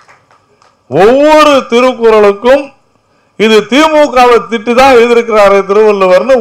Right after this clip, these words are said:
ஒண்ணு ஒண்ணுத்துக்கு என்னால சொல்ல முடியும், தைரியமா சொல்றேன்.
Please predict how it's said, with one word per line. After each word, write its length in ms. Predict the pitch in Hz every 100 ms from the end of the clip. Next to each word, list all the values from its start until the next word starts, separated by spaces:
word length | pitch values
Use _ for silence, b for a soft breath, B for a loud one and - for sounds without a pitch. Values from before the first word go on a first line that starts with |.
| 180
ஒண்ணு 220 | 220 262
ஒண்ணுத்துக்கு 420 | 269 262 277 262
என்னால 200 | 202 185
சொல்ல 200 | 190 139
முடியும், 300 | 120 104 - - - - - - - - - _ -
தைரியமா 460 | 151 208 240 247 240
சொல்றேன். 360 | 131 110 -